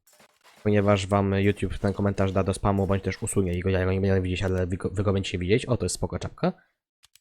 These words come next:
E, więc po prostu, no nie, napiszcie, załóżmy, nie wiem, siemka i wlecie ten swój trending. Jak to się musicie ucinać tylko od linka, bo mi to różnicy nie robi. Dobra, no, słuchajcie, no,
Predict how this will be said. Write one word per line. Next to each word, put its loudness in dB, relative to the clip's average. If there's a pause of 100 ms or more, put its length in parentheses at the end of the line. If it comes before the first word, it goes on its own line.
(440)
E, 2 (180)
więc 4
po 4
prostu, 2
no 6
nie, 6
napiszcie, 0
załóżmy, 0
nie 4
wiem, 0
siemka 2
i -2 (340)
wlecie 0
ten 0
swój -4
trending. -4
Jak 4
to 2
się 0
musicie 4
ucinać 0
tylko -6
od -8
linka, -2
bo -2 (220)
mi -6
to -2
różnicy -2
nie -2
robi. -2 (1700)
Dobra, -2
no, -12
słuchajcie, 2
no, 4